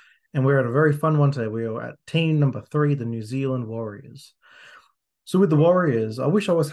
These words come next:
I had someone like a Dom who, or Chris who really appreciates his team, but I'm gonna sum it up because I owned a few of these boys, missed out on a few, and I really summed up my season. So start off with the great. Um, actually, you know what? No, we're gonna start off with the, uh,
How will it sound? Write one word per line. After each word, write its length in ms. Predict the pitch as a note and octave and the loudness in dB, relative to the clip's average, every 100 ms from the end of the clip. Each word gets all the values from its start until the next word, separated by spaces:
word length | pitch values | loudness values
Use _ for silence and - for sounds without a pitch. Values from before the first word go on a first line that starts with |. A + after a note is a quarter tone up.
| - | -6
I 160 | D3+ | -4
had 320 | D3 D#3+ D#3+ | -4 -4 -6
someone 240 | C#3+ C#3+ C#3+ | -6 -2 -2
like 80 | C#3 | -2
a 80 | |
Dom 400 | C3 C3+ C3 C3 A2 | -4 -2 -4 -6 -8
who, 420 | C3+ C3 B2 B2 - | -8 -6 -8 -10 -14
or 160 | C3 B2 | -14 -8
Chris 240 | D3 C#3+ | -6 -6
who 120 | C3 B2 | -6 -4
really 220 | D3 C#3 | 0 0
appreciates 580 | C#3 - C3+ C3+ B2 A#2+ | -2 -8 -8 -6 -10 -10
his 120 | A2+ | -12
team, 220 | B2 G#2+ | -10 -6
but 80 | A2+ | 0
I'm 160 | C3+ | 2
gonna 180 | D3 C3 A#2 | 4 2 -2
sum 180 | B2 | -6
it 60 | A#2 | -6
up 80 | G#2+ | -8
because 440 | A#2 B2+ A#2+ A#2+ - - - - _ _ - | -6 -2 -2 -6 -12 -20 -20 -20 _ _ -4
I 60 | D3+ | 2
owned 180 | D3+ | 2
a 20 | C#3+ | 2
few 220 | D#3 D3+ | 0 0
of 80 | D3 | 0
these 120 | C#3+ | 0
boys, 460 | C3+ D3 D3 D3 D3 - | -2 -2 -2 -4 -10 -4
missed 240 | D3 D3 | -4 -2
out 140 | D3 D3 | -4 -6
on 100 | C#3+ | -6
a 40 | |
few, 400 | C#3+ D3 C#3+ C#3+ C#3+ _ _ C#3+ | -8 -6 -4 -6 -8 _ _ -12
and 100 | B2 | -8
I 40 | |
really 380 | B2 C#3 C3 A2+ | -4 -2 -4 -6
summed 280 | C3+ B2+ A#2+ | -8 -8 -8
up 100 | A#2+ | -10
my 140 | A#2 | -14
season. 500 | - B2+ A#2 F#2+ G2 | -8 -6 -6 -10 -16
So 440 | - A#2+ A#2 A2+ - - _ _ _ - | -6 -2 -2 -4 -8 -20 _ _ _ -6
start 160 | A3+ | -2
off 120 | A3 | 0
with 120 | G#3+ D3+ | 0 0
the 60 | |
great. 560 | C#3+ C#3 C3+ A2+ - - _ _ | -2 0 -2 -2 -8 -20 _ _
Um, 800 | C#3+ B2+ A#2+ A#2 A#2 A2+ A2+ A2+ - _ - | -8 -4 -2 -2 -4 -6 -8 -10 -14 _ -6
actually, 200 | D3 E3+ | -2 0
you 20 | |
know 140 | E3+ | 2
what? 180 | F#3 F#3+ | 2 0
No, 320 | D3 A#2 G#2 - - | 0 0 0 -10 -2
we're 60 | |
gonna 120 | C3+ E3 | 0 0
start 220 | E3+ D#3+ | 0 0
off 120 | D#3 | 0
with 140 | D3 | -4
the, 220 | C3+ B2 A#2+ | -4 -6 -6
uh, 340 | A#2 A2 A2 | -6 -8 -10